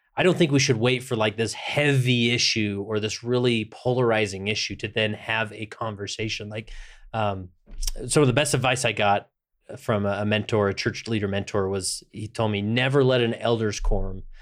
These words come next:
or a quorum meeting turn into just another Sunday school class." Like it, and I think President Nelson has,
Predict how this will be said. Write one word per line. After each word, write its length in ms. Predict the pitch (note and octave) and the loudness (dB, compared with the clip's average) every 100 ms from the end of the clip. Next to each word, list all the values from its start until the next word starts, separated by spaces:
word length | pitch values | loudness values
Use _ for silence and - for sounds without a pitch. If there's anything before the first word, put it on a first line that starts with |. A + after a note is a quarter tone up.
| - - - | -20 -16 -6
or 80 | G#2+ | -6
a 40 | |
quorum 340 | - C3+ A#2+ A2 | 0 2 4 4
meeting 340 | G2+ F#2+ F2+ | 4 2 -2
turn 260 | - A2+ G#2 | -4 -2 -2
into 260 | F2+ - | -4 -8
just 340 | F#2+ A2 - A2 | -4 -4 -4 -6
another 320 | G2 G2 F#2+ | -6 -4 -4
Sunday 360 | - F#2+ F2+ | -4 -2 2
school 200 | F2+ - - | 2 2 -4
class." 440 | - - - - - - - | -10 -14 -14 -16 -18 -14 -8
Like 160 | A2 | -4
it, 140 | A#2+ A2 | -2 -4
and 120 | A#2+ A2+ | -2 -2
I 60 | |
think 240 | A2 B2 C3+ | 0 0 2
President 240 | B2 B2 | 2 2
Nelson 300 | C3+ D#3+ A2 | 2 2 0
has, 240 | G2 F#2 | -2 -4